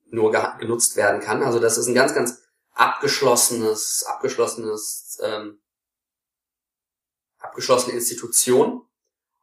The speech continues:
Und, ähm, es wird auch schon auf den ersten Seiten klar, dass es irgendwie um Spenden geht. Also, dass irgendwie diese Person in dem Internat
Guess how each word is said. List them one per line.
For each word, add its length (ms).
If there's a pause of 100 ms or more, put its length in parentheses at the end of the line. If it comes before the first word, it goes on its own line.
Und, 560
ähm, 320 (140)
es 160
wird 120
auch 380
schon 160
auf 120
den 140
ersten 400
Seiten 460
klar, 580 (300)
dass 220
es 440
irgendwie 640
um 600
Spenden 1300
geht. 460
Also, 420
dass 320
irgendwie 380
diese 440 (300)
Person 400
in 100
dem 140
Internat 680